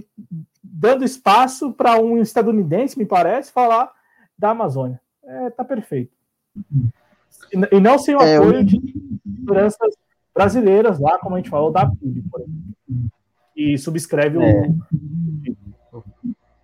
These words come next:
Speaker 2: É, a interferência, a ingerência internacional resumida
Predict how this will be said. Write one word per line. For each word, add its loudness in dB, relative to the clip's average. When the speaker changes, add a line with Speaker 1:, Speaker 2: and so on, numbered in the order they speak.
Speaker 2:
É, 4
a 4
interferência, 2
a 4
ingerência 4
internacional 2
resumida 2